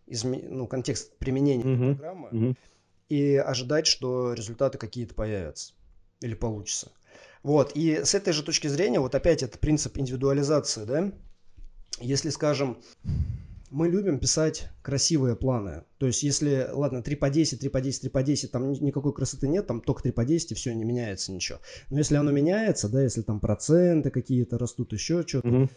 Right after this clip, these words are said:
Speaker 1: то, ну, так или иначе, люди склонны вот к тому, чтобы там была какая-то гармония в рамках вот как раз управления объёмом, управления интенсивностью и прочее. Но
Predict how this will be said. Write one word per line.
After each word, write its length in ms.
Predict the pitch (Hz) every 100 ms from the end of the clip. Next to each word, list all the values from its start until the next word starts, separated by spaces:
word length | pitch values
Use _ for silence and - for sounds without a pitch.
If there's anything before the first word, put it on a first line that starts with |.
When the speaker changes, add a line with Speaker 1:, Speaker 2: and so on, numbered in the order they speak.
| - -
Speaker 1:
то, 380 | 160 156 143 110 - - - -
ну, 140 | 170 160
так 180 | 135
или 100 | 139 139
иначе, 280 | 185 -
люди 140 | 139 135
склонны 340 | - 151 151
вот 140 | 120 -
к 20 |
тому, 220 | 127 156
чтобы 220 | 131 117
там 180 | 135 131
была 160 | 131 131
какая-то 320 | - 120 120
гармония 800 | 123 135 147 156 143 127 110 95 - _ -
в 80 |
рамках 400 | 123 135 117 110
вот 140 | 117 -
как 160 | 117
раз 380 | 127 120 - - _ _
управления 540 | 127 131 135 135 127 117
объёмом, 440 | 135 180 165 120
управления 440 | 113 117 120 120 110
интенсивностью 800 | 107 113 - 185 135 - 113
и 100 | 110 110
прочее. 480 | 127 117 - 71 87 - - - - - -
Но 420 | 131 147 151 147